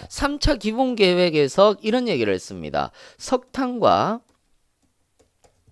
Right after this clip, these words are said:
석유에 대한 발전은 줄일 것이다"라고 이렇게 얘기를 했어요. 아주 쉽게 얘기하자면 이건 거고, 원자력 같은 경우는,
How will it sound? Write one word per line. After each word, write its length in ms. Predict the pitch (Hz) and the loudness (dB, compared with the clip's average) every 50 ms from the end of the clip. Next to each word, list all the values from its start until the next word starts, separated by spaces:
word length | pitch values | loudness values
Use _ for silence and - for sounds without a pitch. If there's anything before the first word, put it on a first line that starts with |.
| _ _ - - _ _ - - _ | _ _ -14 -14 _ _ -20 -20 _
석유에 580 | _ - - 226 226 226 208 233 233 214 208 185 | _ -14 -4 -2 -2 -2 -2 0 2 4 4 4
대한 440 | 156 156 147 151 160 165 185 180 170 | 2 0 0 2 0 -2 -2 -6 -8
발전은 1080 | - 135 107 117 139 - - _ - 170 165 165 160 151 160 180 196 208 214 220 214 | -4 -2 -2 -2 -2 -4 -10 _ -2 0 0 0 -2 -4 -4 -4 -4 -4 -4 -6 -8
줄일 340 | - - - 170 208 247 226 | -10 -10 -8 -6 -6 -6 -6
것이다"라고 1300 | - - 143 110 - - 78 76 78 82 90 98 117 127 107 87 78 - - 50 - 107 120 151 190 214 | -2 -2 -2 -2 -2 -6 -6 -4 -4 -2 -2 -2 -2 -2 -2 -2 -4 -6 -8 -8 -6 -6 -4 -4 -4 0
이렇게 340 | 220 220 226 - - 165 120 | 0 0 0 0 -2 -4 -2
얘기를 380 | 98 104 120 180 180 185 196 | -2 -2 -2 -4 -4 -2 -2
했어요. 300 | 208 196 - - 120 - - | -4 -4 -2 -4 -4 0 0
아주 180 | 170 208 226 | 0 -2 0
쉽게 360 | 196 - - - - 214 165 | -4 -6 -6 0 2 4 4
얘기하자면 760 | 110 95 85 87 82 73 73 71 73 76 73 95 135 202 240 - - - - - - _ | 4 2 0 -2 -2 -2 -4 -8 -8 -6 -6 -4 -2 -4 -4 -6 -12 -20 -20 -20 -10 _
이건 320 | 139 156 151 196 226 226 | -6 -4 -2 -2 -2 0
거고, 540 | 175 123 95 90 120 139 123 95 80 - - - - - - _ | -2 -2 -2 -2 -2 0 0 0 0 -2 -6 -12 -20 -20 -20 _
원자력 720 | - 127 160 196 240 262 208 247 247 233 233 226 214 - | 0 2 2 2 2 -2 0 2 2 4 4 2 0 0
같은 340 | - 165 151 - - 185 185 | -4 -4 -4 -6 -8 -10 -6
경우는, 840 | 170 156 135 127 131 131 127 123 131 151 180 196 208 220 233 233 240 | -4 -4 -4 -4 -6 -6 -6 -6 -4 -4 -2 -2 -2 -2 -4 -6 -8